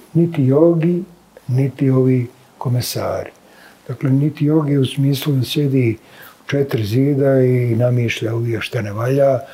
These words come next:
šta bi trebalo biti bolje, a ne mrda iz vlastite sobe da učini bilo šta boljim. A nisu ni komesari u smislu da im je stalo tek do kolajni, vlasti, moći, novca i tako dalje u, u smislu, ne mislim,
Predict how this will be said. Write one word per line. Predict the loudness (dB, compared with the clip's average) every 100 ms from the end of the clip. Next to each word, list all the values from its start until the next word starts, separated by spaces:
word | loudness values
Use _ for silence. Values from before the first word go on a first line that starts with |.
| -20 _
šta | -6 -4
bi | -4
trebalo | -2 0 0 0
biti | 0 -2 -6 -4
bolje, | 0 2 2 2 0
a | 0
ne | 2
mrda | 2 2 0
iz | -2 -2
vlastite | -2 -4 -6 -6
sobe | -4 -2 -2 -4 -8 -20 _ -8
da | -6
učini | -6 -4 -2
bilo | 0 0 0
šta | -4 -6 -6
boljim. | -8 -8 -2 -2 -4 -10 -20 -20 -20 -20 -20 -20 -4
A | 0
nisu | 0 0 -2
ni | 0
komesari | 0 0 0 2 2 2
u |
smislu | 0 -2 -4 -4 -4
da | -2
im | -2
je | -4
stalo | -4 -2 -2 -2 -4
tek | -6 -6 -16 -20 -20 -20 -16 -8
do | -6
kolajni, | -2 0 2 2 2 0
vlasti, | 0 0 0 -2 -6 -8
moći, | -8 -8 -8 -8
novca | -8 -10 -12 -12 -10
i | -8
tako | -10 -10 -6
dalje | -4 -4 -4
u, | -6 -8 -10
u | -10
smislu, | -8 -6 -8 -8 -8 -8 -10 -18 -20 -20 -20 -12
ne | -8
mislim, | -8 -6 -8